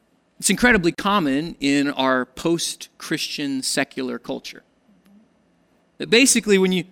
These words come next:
if you were to read this to somebody who's not a Christian, of good news to the poor, liberty to the captives, recovery of sight to the blind,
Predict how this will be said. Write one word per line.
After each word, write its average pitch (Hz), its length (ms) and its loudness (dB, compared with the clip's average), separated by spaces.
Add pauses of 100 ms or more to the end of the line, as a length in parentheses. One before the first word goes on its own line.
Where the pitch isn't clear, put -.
(160)
if 160 160 -2
you 262 100 6
were 269 80 4
to 208 60 6
read 269 260 4
this 214 240 6
to 180 60 0
somebody 233 300 4
who's 185 220 0
not 233 200 4
a 214 40 2
Christian, 185 640 0 (880)
of 143 200 -16
good 240 180 4
news 247 260 4
to 196 100 -4
the 156 60 -4
poor, 196 520 2 (880)
liberty 220 400 4
to 165 80 4
the 147 80 2
captives, 170 640 -2
recovery 247 400 2
of 196 80 2
sight 226 280 2
to 180 100 -10
the 170 60 -8
blind, 165 520 -2